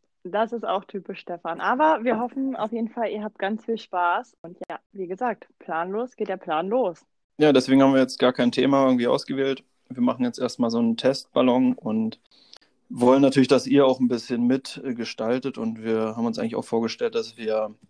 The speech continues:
Speaker 2: Gäste haben im Laufe unseres Podcasts und vielleicht so ein kleines Interview mit ein paar interessanten Leuten führen.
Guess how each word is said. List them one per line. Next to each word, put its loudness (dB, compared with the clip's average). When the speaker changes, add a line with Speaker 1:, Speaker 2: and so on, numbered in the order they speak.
Speaker 2:
Gäste 2
haben 2
im 0
Laufe -2
unseres -6
Podcasts -2
und -4
vielleicht 0
so 2
ein 0
kleines 4
Interview 2
mit -2
ein -2
paar 0
interessanten -2
Leuten 2
führen. -4